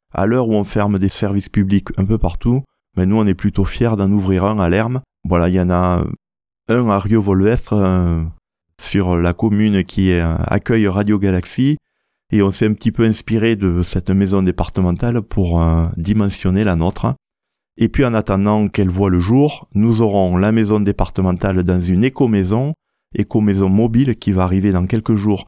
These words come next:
s'installer sur la place de l'église. Et donc le personnel qui travaillera dans la maison départementale jouxtant la mairie va dans un premier temps travailler dans cette éco-maison. Donc dans les prochaines semaines,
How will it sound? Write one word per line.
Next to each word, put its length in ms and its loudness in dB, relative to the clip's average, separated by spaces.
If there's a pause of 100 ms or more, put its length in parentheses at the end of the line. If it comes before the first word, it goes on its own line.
(140)
s'installer 480 0
sur 300 -2
la 160 0
place 240 -2
de 80 2
l'église. 440 0 (720)
Et 60 2
donc 260 -2
le 140 2
personnel 560 -2
qui 140 -8
travaillera 600 0
dans 120 0
la 100 0
maison 300 2
départementale 1040 -2 (560)
jouxtant 400 -2
la 140 0
mairie 360 0 (340)
va 280 0
dans 240 0
un 40 -2
premier 300 0
temps 220 -2
travailler 560 0 (400)
dans 140 0
cette 280 -4 (140)
éco-maison. 720 0 (260)
Donc 220 -2
dans 100 0
les 100 2
prochaines 340 -2
semaines, 520 -2